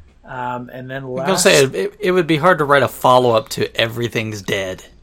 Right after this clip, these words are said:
Speaker 1: Uh, Shin Megami's weird. They, they could do it. And I'm sure they have done it at some point. They'll just birth a new universe and start over and,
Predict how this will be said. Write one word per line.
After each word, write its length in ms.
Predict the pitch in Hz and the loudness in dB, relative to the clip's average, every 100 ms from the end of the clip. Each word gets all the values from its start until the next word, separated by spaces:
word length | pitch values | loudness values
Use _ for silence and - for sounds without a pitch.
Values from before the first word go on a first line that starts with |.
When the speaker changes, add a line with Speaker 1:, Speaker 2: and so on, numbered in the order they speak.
| _ _ _ | _ _ _
Speaker 1:
Uh, 300 | 165 170 175 | 0 4 4
Shin 220 | 160 - 180 | 2 -6 -4
Megami's 380 | 180 180 151 | -2 0 -2
weird. 320 | 117 123 127 127 | -4 -4 -4 -4
They, 160 | 143 | -4
they 140 | 139 151 | -2 -4
could 140 | 143 | -4
do 160 | 117 101 | -8 -12
it. 120 | 104 - - - _ - | -14 -20 -20 -20 _ -14
And 180 | 156 156 | -8 -4
I'm 140 | 151 139 | -4 -4
sure 220 | 151 143 | -2 0
they 120 | 127 | 0
have 300 | 123 117 117 | -2 -4 -6
done 180 | 131 123 | -8 -8
it 160 | 123 | -10
at 100 | 123 | -8
some 200 | - 117 | -8 -8
point. 320 | 110 113 113 - _ _ _ _ _ _ _ _ _ _ _ _ _ _ _ _ _ _ _ _ | -14 -18 -18 -20 _ _ _ _ _ _ _ _ _ _ _ _ _ _ _ _ _ _ _ _
They'll 120 | 147 | -10
just 220 | 143 139 - | -10 -10 -6
birth 260 | 123 - | -6 -6
a 40 | 117 | -8
new 460 | 113 117 117 113 - | -8 -12 -10 -12 -14
universe 600 | 135 131 120 117 113 - | -12 -10 -8 -10 -8 -8
and 380 | 127 117 120 - | -8 -12 -16 -10
start 320 | - 120 110 | -10 -8 -10
over 440 | 110 110 113 110 110 | -12 -12 -12 -12 -14
and, 180 | 110 | -18